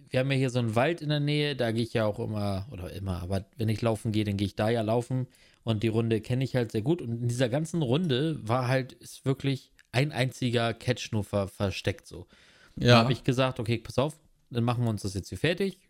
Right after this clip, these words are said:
Speaker 1: So, was man da halt so macht. Man nimmt halt ein Behältnis, einen wasserfesten natürlich, äh, Zettel und Stift rein, ähm, damit man sich da locken kann, also einfach nur Name reinschreibt, dass man da war.
Speaker 2: Ja.
Speaker 1: Und den gefunden hat.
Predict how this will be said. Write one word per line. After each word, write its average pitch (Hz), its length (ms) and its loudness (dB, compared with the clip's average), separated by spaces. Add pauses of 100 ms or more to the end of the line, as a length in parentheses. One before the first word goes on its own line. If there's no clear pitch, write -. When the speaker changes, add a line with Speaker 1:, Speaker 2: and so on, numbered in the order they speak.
(240)
Speaker 1:
So, 165 300 0
was 131 180 -2
man 117 100 2
da 104 100 2
halt 104 120 0
so 98 100 -6
macht. 127 240 2
Man 104 120 0
nimmt 104 140 0
halt 98 140 0
ein 98 140 -4
Behältnis, 135 560 0
einen 117 100 -4
wasserfesten 120 560 -2
natürlich, 110 520 -2 (440)
äh, 98 380 0
Zettel 120 300 2
und 104 140 -4
Stift - 380 -2
rein, 147 340 2 (600)
ähm, 107 460 0 (540)
damit 107 360 0
man 107 160 2
sich 101 160 -2
da 98 100 0
locken 135 320 0
kann, 131 240 2
also 104 140 -4
einfach 101 240 -2
nur 98 220 0 (320)
Name 127 300 2
reinschreibt, 123 460 0
dass - 120 -6
man 101 120 -4
da 123 240 0
war. 151 240 -4 (500)
Speaker 2:
Ja. 120 400 6 (360)
Speaker 1:
Und 101 120 -4
den 98 120 0
gefunden 127 380 -2
hat. 123 180 -4